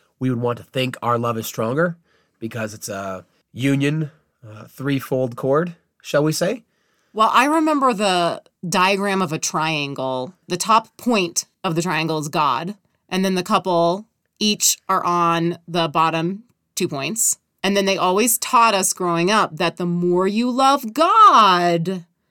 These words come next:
Speaker 2: the closer you will get with your partner.
Speaker 1: Which doesn't work as well in a secular relationship.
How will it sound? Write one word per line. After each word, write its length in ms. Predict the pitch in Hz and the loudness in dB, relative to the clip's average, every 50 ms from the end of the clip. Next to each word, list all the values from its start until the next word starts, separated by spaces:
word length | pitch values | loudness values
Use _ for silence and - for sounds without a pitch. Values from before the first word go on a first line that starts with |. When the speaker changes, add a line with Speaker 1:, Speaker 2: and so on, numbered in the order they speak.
| _ _ | _ _
Speaker 2:
the 160 | - 208 202 | -2 -2 -2
closer 1040 | - - - - - - - 226 226 233 240 262 294 330 359 359 - - 359 339 339 | -2 -8 -12 -12 -12 -8 -6 -4 -2 2 4 4 6 6 6 4 2 0 0 0 0
you 180 | 311 285 285 269 | 0 0 0 0
will 140 | 262 254 214 | 0 0 0
get 300 | 185 220 202 196 - 165 | 2 2 2 2 2 0
with 200 | 180 180 175 170 | -4 -4 -4 -4
your 140 | 165 165 | -6 -6
partner. 760 | 160 - - - 190 196 170 - - - 135 90 65 - - 196 - _ _ _ _ _ _ | -6 -8 -12 -8 -4 -2 -2 -2 -4 -10 -14 -14 -14 -16 -18 -20 -20 _ _ _ _ _ _
Speaker 1:
Which 300 | 123 131 - - - _ | -10 -10 -10 -10 -8 _
doesn't 300 | - 175 185 175 196 170 160 | 2 2 4 4 2 4 4
work 160 | 156 151 156 | 4 4 4
as 160 | 151 123 120 | 0 -2 0
well 240 | 135 131 127 127 127 | 0 2 2 2 0
in 60 | 117 | -2
a 80 | 113 110 | -4 -4
secular 680 | 113 - 123 113 113 - - 117 113 113 110 104 98 95 - | -6 -6 -6 -8 -8 -8 -10 -10 -8 -6 -8 -8 -10 -12 -18
relationship. 680 | - 110 104 92 90 - - - - - - _ _ | -20 -18 -18 -18 -18 -20 -20 -20 -20 -20 -20 _ _